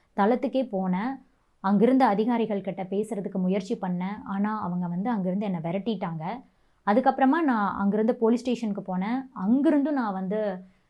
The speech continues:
அ, திருப்பி அனுப்பப்பட்டேன்." இப்போது ஒரு தூய்மை பணியாளர் இதை பற்றி, அ, புகார் கொடுத்திருக்காரு. அவருடைய புகாரின் அடிப்படையில அங்க இருக்கக்கூடிய உடல்கள் எல்லாம் தோண்டப்பட்டதுன்னா அதுக்கு வந்து டி என் ஏ பரிசோதனை செய்யப்படணும்.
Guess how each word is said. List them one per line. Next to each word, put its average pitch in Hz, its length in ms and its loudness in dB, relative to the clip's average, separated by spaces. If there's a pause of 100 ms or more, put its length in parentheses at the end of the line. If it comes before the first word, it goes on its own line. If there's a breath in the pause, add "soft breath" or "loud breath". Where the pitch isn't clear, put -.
(100)
அ, 180 140 -2
திருப்பி 262 380 0
அனுப்பப்பட்டேன்." 190 720 -4 (480)
இப்போது 302 640 4
ஒரு 196 240 0
தூய்மை 311 400 2
பணியாளர் 220 640 0 (220)
இதை 202 200 -2
பற்றி, 262 540 0 (160)
அ, 196 140 -2
புகார் 285 380 4
கொடுத்திருக்காரு. 185 520 -2 (540)
அவருடைய 269 600 6
புகாரின் 269 500 0
அடிப்படையில 208 560 0
அங்க 220 280 0
இருக்கக்கூடிய 247 440 0
உடல்கள் 220 380 0
எல்லாம் 208 220 -2
தோண்டப்பட்டதுன்னா 190 920 -4 (240 soft breath)
அதுக்கு 190 260 -2
வந்து 247 180 2
டி 240 100 2
என் 269 140 4
ஏ 269 100 2
பரிசோதனை 214 640 -2
செய்யப்படணும். 208 580 -2